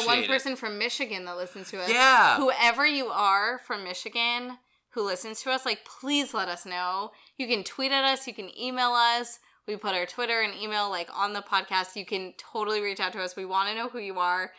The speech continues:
Speaker 1: 'cause we personally don't know anyone from Michigan. So I know, like, one person who used to live in Michigan, but they, it's not, it can't be them.
Speaker 2: It wouldn't still be,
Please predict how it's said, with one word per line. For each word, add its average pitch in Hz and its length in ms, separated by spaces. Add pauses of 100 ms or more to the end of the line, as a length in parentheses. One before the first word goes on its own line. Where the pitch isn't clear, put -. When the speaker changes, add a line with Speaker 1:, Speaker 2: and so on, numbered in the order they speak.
(300)
Speaker 1:
'cause 226 180
we 226 500 (100)
personally 202 480
don't 190 180
know 185 160
anyone 190 480
from 220 200
Michigan. 220 680
So 180 480 (280)
I 254 120
know, 320 180
like, 302 160
one 220 320
person 226 360
who 196 80
used 196 260
to 208 80
live 185 140
in 175 100
Michigan, 185 420
but 170 120
they, 175 180
it's - 220
not, 190 300
it - 140
can't 190 300
be 170 100
them. - 420
Speaker 2:
It - 60
wouldn't 156 280
still 139 240
be, 113 140